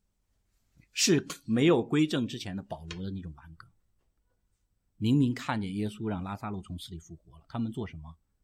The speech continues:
他们商议不单要杀耶稣，连谁也杀？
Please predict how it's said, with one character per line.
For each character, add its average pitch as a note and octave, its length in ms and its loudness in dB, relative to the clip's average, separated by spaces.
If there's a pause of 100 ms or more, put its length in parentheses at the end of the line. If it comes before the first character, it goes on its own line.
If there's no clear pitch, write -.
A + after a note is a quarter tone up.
(720)
他 A#2 120 -4
们 G#2 180 2
商 G#2+ 280 0
议 G#2+ 140 -2
不 - 140 -8
单 G2+ 160 -2
要 G2 100 -2
杀 F#2+ 220 -6
耶 F#2+ 140 -6
稣， F#2 200 -12
连 F2+ 160 -6
谁 G2 160 -8
也 F2+ 120 -6
杀？ E2 260 -10